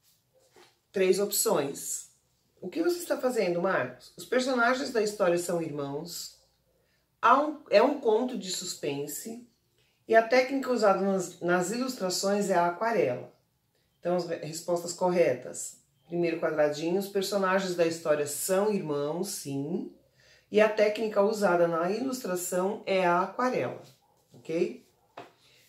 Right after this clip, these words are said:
Na página duzentos e sessenta e sete, exercício dois, responda.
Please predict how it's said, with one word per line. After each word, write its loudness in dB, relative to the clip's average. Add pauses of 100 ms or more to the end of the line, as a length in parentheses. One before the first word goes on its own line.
(380)
Na 4
página 6
duzentos 0
e -8
sessenta -6
e -4
sete, -4
exercício -4
dois, 2
responda. -4